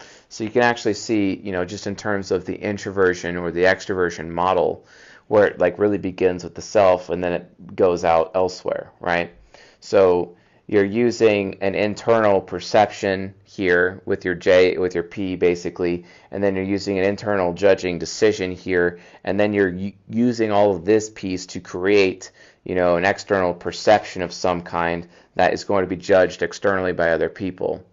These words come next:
But I can argue introvert and extroversion for each one of these pieces.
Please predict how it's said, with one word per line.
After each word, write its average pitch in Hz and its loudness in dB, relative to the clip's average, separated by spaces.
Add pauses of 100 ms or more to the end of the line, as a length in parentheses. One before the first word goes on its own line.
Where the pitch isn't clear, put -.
(420)
But 101 4
I 104 4
can 113 -2
argue 113 4
introvert 107 2
and 95 0
extroversion 95 0
for 87 -4
each 110 -8
one 120 0
of 107 -2
these 92 -6
pieces. 147 -6